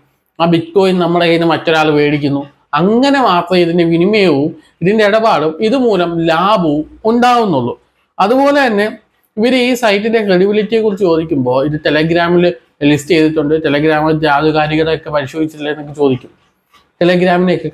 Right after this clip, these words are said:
കബളിപ്പിക്കാൻ വളരെ എളുപ്പമാണെന്നുള്ളതാണ് മറ്റൊരു സത്യം. അതുപോലെ തന്നെ ഇവര് ഈ പോയിന്റുകൾ, ഇതിനകത്തൊരു ഗെയിം മാതൃകയിലാണ് ഞാൻ പറഞ്ഞല്ലോ, പോയിന്റ്സ് ആണ് കിട്ടുന്നത്. പോയിന്റ്സിന് ഓരോ,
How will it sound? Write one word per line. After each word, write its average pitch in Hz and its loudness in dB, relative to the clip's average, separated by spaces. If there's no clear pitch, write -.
കബളിപ്പിക്കാൻ 135 -2
വളരെ 131 0
എളുപ്പമാണെന്നുള്ളതാണ് 135 0
മറ്റൊരു 196 0
സത്യം. - -4
അതുപോലെ 262 2
തന്നെ 233 -2
ഇവര് 233 0
ഈ 247 0
പോയിന്റുകൾ, 240 0
ഇതിനകത്തൊരു 175 0
ഗെയിം 175 -2
മാതൃകയിലാണ് 170 0
ഞാൻ 147 -4
പറഞ്ഞല്ലോ, 131 -4
പോയിന്റ്സ് 196 0
ആണ് 151 -2
കിട്ടുന്നത്. 139 -6
പോയിന്റ്സിന് 185 0
ഓരോ, 185 0